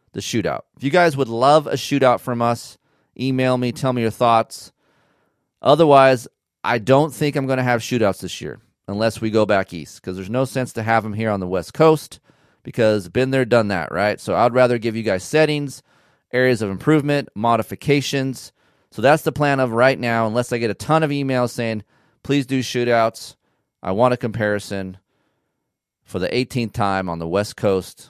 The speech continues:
I wanna, you know, just rip off the same results to you, same conditions, same tracks. You know, we'd only got so much. So even if I go to Northern California, the dirt is not that different.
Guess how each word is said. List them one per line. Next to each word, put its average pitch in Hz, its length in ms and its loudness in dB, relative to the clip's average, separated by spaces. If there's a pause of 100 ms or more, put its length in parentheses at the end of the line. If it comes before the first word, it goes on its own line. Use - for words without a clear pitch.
I - 60 -10
wanna, 90 280 -8 (460)
you 95 120 -8
know, 80 140 -6
just 78 200 -14
rip 85 320 -6
off 95 200 0
the - 80 -14
same 95 300 -8
results 92 380 -6
to - 120 -12
you, 76 220 -8
same 101 380 -8
conditions, 87 540 -6
same 92 280 -8
tracks. - 600 -6 (540)
You 87 80 -10
know, 98 140 -4
we'd 98 140 0
only 107 200 -2
got 104 220 0
so 107 220 -6
much. 95 300 -6
So 87 280 -2 (340)
even 110 140 -2
if 107 100 -6
I 117 80 2
go 123 100 4
to 120 80 4
Northern 117 380 4
California, 87 540 -4
the 82 100 -6
dirt 98 300 -2
is 90 240 -6
not 87 380 -4
that 90 420 -4
different. - 460 -8